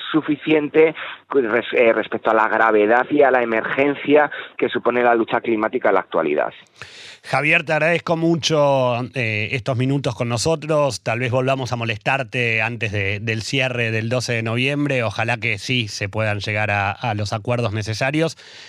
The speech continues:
Speaker 2: Y, bueno, eh, muchas gracias nuevamente.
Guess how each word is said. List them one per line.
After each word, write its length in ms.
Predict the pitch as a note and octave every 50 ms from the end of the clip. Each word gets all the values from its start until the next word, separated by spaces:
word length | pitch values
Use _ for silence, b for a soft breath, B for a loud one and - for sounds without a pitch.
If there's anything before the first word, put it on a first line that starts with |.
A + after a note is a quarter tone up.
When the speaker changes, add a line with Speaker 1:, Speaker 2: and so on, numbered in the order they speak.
| B B _
Speaker 2:
Y, 560 | B2+ A#2+ A#2 A2+ A2+ A2 G#2+ G#2+ G2+ G2+ G#2
bueno, 340 | A2 B2 A#2 G#2+ G#2 G2+ - _ _ _ -
eh, 260 | A2 G2+ F#2+ F#2 F#2 - _ -
muchas 300 | B2 B2 A#2 - B2 A2+
gracias 400 | A#2+ B2 A2+ - B2 A2+ A2+ G2+
nuevamente. 600 | A#2 A2+ A2+ A2 G#2 G#2 G2 F#2+ F#2 F#2+ F2+ F2